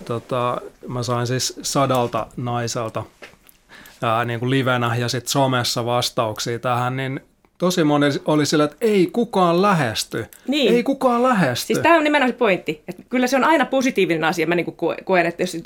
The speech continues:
Speaker 2: oot kohteliasta ja kauniisti lähestyt ihmistä, että ei siitä tarvitse pelätä, että kukaan nyt ahdistuu. M-, m-, mut sit se on taas eri, <laughs> jos lähetät jotain törkyviestejä. Ne on kaksi eri
Speaker 1: Mm.
Speaker 2: asiaa.
Speaker 1: Mm. Joo.
Speaker 2: Mm.
Speaker 1: Mut se oli mielenkiintoista. Muutamia kommentteja tuli silleen, että, että jos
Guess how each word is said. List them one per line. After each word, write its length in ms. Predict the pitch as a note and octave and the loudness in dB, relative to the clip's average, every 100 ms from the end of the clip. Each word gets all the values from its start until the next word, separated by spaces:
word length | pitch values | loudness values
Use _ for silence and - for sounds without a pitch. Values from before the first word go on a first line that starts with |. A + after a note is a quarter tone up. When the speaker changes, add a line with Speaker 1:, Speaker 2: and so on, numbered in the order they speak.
| - | -10
Speaker 2:
oot 160 | F3+ - | -12 -2
kohteliasta 540 | B3+ B3+ F#3 F3 E3+ | -2 0 2 2 0
ja 40 | |
kauniisti 440 | F3 G3 F3+ D#3+ - | 0 0 0 -2 -4
lähestyt 360 | F3 F3 D#3 | -4 -4 -8
ihmistä, 360 | E3+ E3+ E3+ - | -10 -10 -8 -6
että 140 | E3 | -2
ei 80 | E3+ | 0
siitä 180 | F#3 F#3 | 0 -2
tarvitse 260 | - E3 - | -2 -4 -2
pelätä, 280 | D#3+ D3 D3+ | -2 0 -2
että 140 | - | -4
kukaan 220 | E3 D#3+ | -8 -6
nyt 80 | D3+ | -4
ahdistuu. 680 | - E3+ F3+ - - - - _ _ _ | -6 -6 -10 -12 -10 -10 -10 _ _ _
M-, 160 | - - D#3+ | -16 -10 -10
m-, 40 | - | -10
mut 140 | E3+ | -4
sit 120 | A3 G#3+ | -2 0
se 60 | |
on 60 | G3+ | 0
taas 100 | G#3+ | 4
eri, 220 | A3+ A3 | 4 4
<laughs> 100 | G#3 | 4
jos 80 | G3 B3 | 2 2
lähetät 260 | G#3 B3 G3 | 4 4 4
jotain 160 | G3 F#3+ | 2 4
törkyviestejä. 680 | A3+ F3 G3 D#3 F#3+ D#3+ F#3 - - | 4 4 0 -2 -2 -2 -4 -6 -2
Ne 80 | |
on 60 | E4 | 2
kaksi 240 | D#4 D#4 | 2 4
eri 160 | C#4+ A3+ | 4 6
Speaker 1:
Mm. 60 | A3 | 4
Speaker 2:
asiaa. 300 | B2+ - G#3 - | 2 -2 -4 -4
Speaker 1:
Mm. 240 | D3 C#3+ B2+ - - - - - - | 0 0 -2 -8 -14 -14 -20 -14 -2
Joo. 220 | C3 A#2+ | 0 0
Speaker 2:
Mm. 60 | - | -2
Speaker 1:
Mut 140 | D3 - | -4 2
se 80 | |
oli 160 | C#4 D4 | 4 4
mielenkiintoista. 640 | G#3 E3+ C#3+ C#3 E3+ F#3 | 4 4 4 2 0 0
Muutamia 380 | G#3 B3+ D#3+ C#3+ | -2 0 0 0
kommentteja 580 | B2+ C3 B2+ B2+ - C3 | 2 0 0 -2 -2 -2
tuli 260 | C#3 C3+ B2+ | 0 -2 0
silleen, 460 | C#3 B2 A#2+ A#2+ | -2 -2 -2 -4
että, 340 | A#2 _ B2+ - | -6 _ -4 -4
että 160 | C3 B2 | -6 -4
jos 220 | C3 - | -4 -6